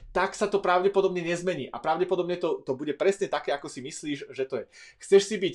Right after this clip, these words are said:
sto percentne istá, že keď už budeš s nejakým chlapom, tak to bude podľa tvojich predstav, čiže daj na svoju intuíciu. A keď tam niečo nesedí, tak, eh, je to pravdepodobne, eh,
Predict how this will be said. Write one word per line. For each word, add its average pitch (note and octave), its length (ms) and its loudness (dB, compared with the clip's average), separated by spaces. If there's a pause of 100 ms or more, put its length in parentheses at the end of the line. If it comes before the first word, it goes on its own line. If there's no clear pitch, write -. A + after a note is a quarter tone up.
(100)
sto - 320 0
percentne C3 560 0
istá, A2 400 -4
že C3 80 -4
keď C3+ 240 -4
už - 80 -12
budeš D#3 400 0
s C3 80 -6
nejakým C3+ 240 -4
chlapom, B2 400 -4 (320)
tak - 160 -8
to E3+ 80 -2
bude D#3+ 160 -8
podľa C#3+ 240 -6
tvojich C#3+ 400 -4
predstav, B2 400 -6
čiže B2+ 240 -6
daj C#3 240 -6
na D#3 80 -10
svoju B2+ 240 -4
intuíciu. C3 400 -6
A G#2 80 -10
keď D#3 240 -10
tam D3+ 80 -12
niečo D#3 160 -10
nesedí, C3 480 -2 (400)
tak, D3 320 -2
eh, E3 80 -4 (800)
je D3 160 -8
to C3+ 80 -10
pravdepodobne, C3+ 880 -2
eh, A2+ 480 -6